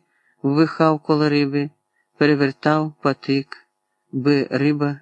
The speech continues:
не пригоріла. Їли зі смаком, з диму, чмокали, дули на руки, кістки шпоряли в став, жабі на задній зуб. Скроплена трунком, що перегорів на рибі,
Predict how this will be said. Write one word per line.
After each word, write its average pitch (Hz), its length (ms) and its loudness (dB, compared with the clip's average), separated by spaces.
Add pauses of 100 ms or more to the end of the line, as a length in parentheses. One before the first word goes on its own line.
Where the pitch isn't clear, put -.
(100)
не 135 160 -2
пригоріла. 123 760 -2 (760)
Їли 208 520 2
зі 160 180 0
смаком, 120 800 -2
з 117 160 -10
диму, 135 520 -2 (380)
чмокали, 135 840 0
дули 160 340 0
на 170 160 0
руки, 147 380 -2
кістки 170 600 -2 (380)
шпоряли 160 560 0
в 143 60 -4
став, 123 520 -4 (640)
жабі 139 680 0 (140)
на 139 220 -2
задній 127 520 -2
зуб. 117 360 -4 (640)
Скроплена 185 680 2
трунком, 175 680 -2
що 117 300 -4
перегорів 127 680 -2
на 127 200 -2
рибі, 143 440 -2